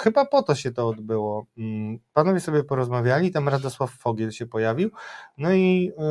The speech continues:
y, komunikatem po spotkaniu było to, że Abaskal zdecydowanie skrytykował rosyjską agresję, czyli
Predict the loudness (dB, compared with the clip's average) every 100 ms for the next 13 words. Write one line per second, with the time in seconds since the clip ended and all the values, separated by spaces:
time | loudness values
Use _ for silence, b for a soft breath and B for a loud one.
0 | 0 -2 -2 0 0 2 0 2 -2 -4
1 | -8 -14 -2 0 0 -2 -4 -4 -4 -2
2 | -4 0 0 0 -6 -8 -8 -18 -14 -8
3 | -4 -2 -4 -8 -18 -8 -4 -2 -2 -4
4 | -6 -10 -8 -8 -6 -2 0 0 -4 -14
5 | -14 -20 -20